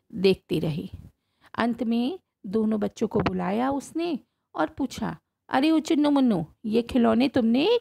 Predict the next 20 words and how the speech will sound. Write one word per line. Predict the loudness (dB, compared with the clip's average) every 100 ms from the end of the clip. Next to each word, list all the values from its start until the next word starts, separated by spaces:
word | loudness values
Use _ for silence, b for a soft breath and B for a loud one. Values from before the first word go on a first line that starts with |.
| 0
कितने | -4 0 0
में | 0 -2
लिए | -2 2 4
हैं?" | 2 0 b b b b
अंत | -4 -2
में | 0 2 4
उनकी | 2 2 -2
माँ | 0 -2
ने | -2
उन्हें | -2 -2
बुलाया | -2 0 2 4 2 0 B B -2
और | 0 2
उनसे | 0 -2
पूछा | -2 -4 -2 0 2 2 0 B B -2
कि | 0
"ये | 2
खिलौने | 0 0 0 0
तुमने | -2 -2 0 0 -2 -2
कितने | -6 -2 0
में | 2 0